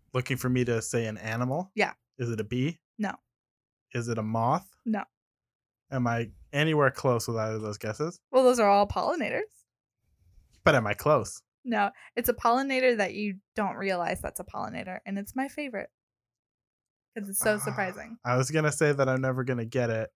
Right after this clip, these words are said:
Speaker 1: and then you said it's your favorite, and now I have to get it.
Speaker 2: <laughs> No, it's
Speaker 1: I
Speaker 2: okay
Speaker 1: Is
Speaker 2: if
Speaker 1: it
Speaker 2: you
Speaker 1: a
Speaker 2: don't.
Speaker 1: dragonfly?
Speaker 2: No, no, no, no, no, no.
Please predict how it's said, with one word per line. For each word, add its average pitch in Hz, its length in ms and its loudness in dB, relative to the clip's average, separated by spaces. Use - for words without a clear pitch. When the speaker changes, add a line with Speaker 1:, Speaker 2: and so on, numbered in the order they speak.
Speaker 1:
and 120 200 -4
then 120 120 -2
you 117 80 -2
said 120 200 -2
it's 117 180 -4
your 113 80 -6
favorite, 107 480 -4
and 110 80 -8
now 107 160 -4
I 110 80 -4
have 107 360 -6
to 104 100 -18
get 101 180 -10
it. 101 180 -10
Speaker 2:
<laughs> - 200 -10
No, 320 760 0
it's 320 180 -2
Speaker 1:
I 370 80 0
Speaker 2:
okay 349 300 0
Speaker 1:
Is 135 160 2
Speaker 2:
if - 20 4
Speaker 1:
it 139 60 4
Speaker 2:
you 135 60 2
Speaker 1:
a - 20 4
Speaker 2:
don't. 123 100 2
Speaker 1:
dragonfly? 139 560 2
Speaker 2:
No, 254 180 0
no, 269 100 -2
no, 196 180 0
no, 190 140 -4
no, 226 180 0
no. 233 160 0